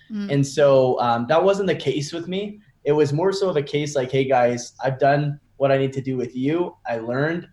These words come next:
Speaker 2: um, now I'm gonna spend the time and invest in my own brand." Um, and, and honestly, Airbnb,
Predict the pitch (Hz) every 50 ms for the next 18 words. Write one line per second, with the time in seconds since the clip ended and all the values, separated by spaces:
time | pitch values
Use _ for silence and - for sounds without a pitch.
0 | - 120 113 110 113 110 110 113 110 - - 123 123 123 135 135 135 127 123 -
1 | - 123 117 113 - - 123 113 113 113 113 113 - - 120 120 117 117 - 113
2 | 117 117 - - 120 117 107 95 101 127 131 127 120 110 110 110 113 113 120 -
3 | _ _ _ _ _ _ - 117 120 120 117 110 110 110 107 107 107 107 - -
4 | _ _ _ _ _ _ _ _ _ _ - 160 165 156 156 151 - - 147 156
5 | 156 151 135 147 175 202 214 - - 220 214 208 208 202 208 - - - _ _
6 | - 139 170 202 214 226 226 208 170 143 117 123 120 127 151 190 214 214 208 214
7 | -